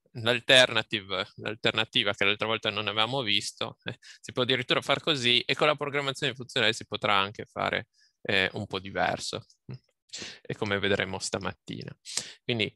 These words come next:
let I C, quindi con l'assegnamento doppio, eh, delle entries, che sono quindi, eh,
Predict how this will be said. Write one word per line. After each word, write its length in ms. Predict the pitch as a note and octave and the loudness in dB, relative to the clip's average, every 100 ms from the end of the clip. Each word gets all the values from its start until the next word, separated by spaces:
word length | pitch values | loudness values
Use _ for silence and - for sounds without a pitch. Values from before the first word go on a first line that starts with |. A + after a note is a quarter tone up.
| - | -6
let 460 | - B2 A#2+ - - | -4 2 2 2 0
I 180 | D3 C#3 | 0 0
C, 320 | - C#3+ F3+ - - | 0 2 0 -2 -12
quindi 200 | - G#2 | -8 -8
con 240 | - A#2 A2 | -6 -8 -2
l'assegnamento 840 | A#2+ A2+ C3 B2 A#2 A#2+ A#2+ - | -2 0 0 2 2 2 0 -6
doppio, 560 | A2+ B2+ B2 - C3 D#3+ - - - | -2 -2 -4 -4 -2 -2 -8 -20 -14
eh, 220 | C3 _ _ - - - | -14 _ _ -20 -20 -6
delle 460 | G#2+ G#2+ G#2 - | 0 2 4 2
entries, 760 | - C3 B2+ - D#3 E3 - F#3+ | 4 4 2 2 4 6 4 2
che 100 | - | 0
sono 400 | - - B2+ A#2+ | -4 -4 -6 -6
quindi, 560 | - B2+ A#2+ A#2 A2+ A2+ _ _ - | -2 -2 -2 0 -2 -2 _ _ -4
eh, 360 | A2 A2 F#2 | 2 4 2